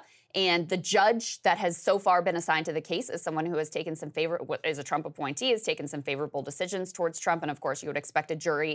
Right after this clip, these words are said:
in South Florida to be perhaps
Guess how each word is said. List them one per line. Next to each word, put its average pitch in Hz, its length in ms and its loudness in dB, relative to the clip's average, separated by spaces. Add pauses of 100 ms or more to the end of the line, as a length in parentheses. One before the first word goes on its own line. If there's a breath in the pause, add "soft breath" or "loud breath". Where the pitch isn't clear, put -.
in 147 160 -2
South 139 220 -2
Florida 185 500 4 (300 loud breath)
to 214 100 2
be 185 240 2
perhaps - 720 0